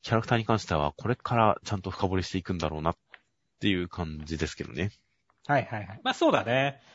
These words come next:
Speaker 2: 秘密にしてるというかね、秘めてる感じですからねっていう。
Speaker 1: はいはいはい。なのでまあ普通に少年漫画としては、主人公のベロー君が、この地味に、あのー、村長の家に入った時に、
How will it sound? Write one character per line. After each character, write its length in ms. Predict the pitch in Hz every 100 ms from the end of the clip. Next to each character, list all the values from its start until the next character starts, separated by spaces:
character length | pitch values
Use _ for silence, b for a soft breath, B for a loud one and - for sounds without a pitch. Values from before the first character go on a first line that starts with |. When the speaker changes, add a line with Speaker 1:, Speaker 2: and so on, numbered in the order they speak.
| b b
Speaker 2:
秘 120 | - 175
密 180 | 185
に 100 | 175
し 60 | 175
て 100 | 202
る 80 | -
と 80 | 95
い 20 |
う 20 |
か 60 | 104
ね、 60 |
秘 160 | - 233
め 100 | 175
て 80 | 101
る 60 |
感 140 | 95 98
じ 20 |
で 80 | 104
す 80 |
か 60 | -
ら 80 | -
ね 160 | 101 -
っ 40 |
て 100 | -
い 100 | 90
う。 40 | 95
Speaker 1:
は 100 | 87
い 40 |
は 120 | -
い 40 | 78
は 100 | -
い。 120 | - B B B B B B B B -
な 80 | 180
の 60 |
で 80 | 110
ま 120 | 98
あ 40 | 85
普 120 | -
通 100 | 160
に 80 | 156
少 240 | - 165
年 120 | 175
漫 160 | 170 170
画 100 | 131
と 100 | 92
し 80 | -
て 80 |
は、 180 | 95 85
主 160 | - 120
人 160 | 151
公 140 | 143 107
の 100 | 90
ベ 140 | 110
ロ 100 | 120
ー 40 | 95
君 200 | 95 87
が、 320 | 107 104 -
こ 140 | - 160
の 120 | 139 B B B
地 180 | 95 120
味 100 | 165
に、 260 | 139 82 - -
あ 100 | 95
の 120 | 90
ー、 380 | 87 87 87 85
村 260 | 85 - 160
長 140 | 113
の 100 | 85
家 160 | 85 78
に 420 | 78 - - -
入 140 | 110
っ 20 | 104
た 120 | -
時 220 | 80 80
に、 260 | 76 78